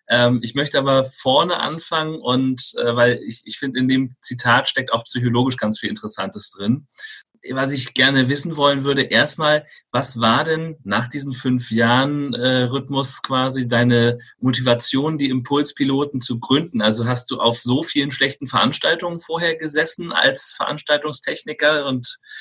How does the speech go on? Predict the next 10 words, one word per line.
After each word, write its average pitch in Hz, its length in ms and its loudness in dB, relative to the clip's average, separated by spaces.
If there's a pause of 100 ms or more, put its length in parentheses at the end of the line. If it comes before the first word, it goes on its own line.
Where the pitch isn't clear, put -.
(140)
hast - 240 -4
gesagt, 123 340 2
das 131 140 -4
kann 127 140 0
ich 117 160 0
besser 147 300 2
oder 120 220 0
wie 110 100 -2
kam 92 280 -4
das? - 240 -12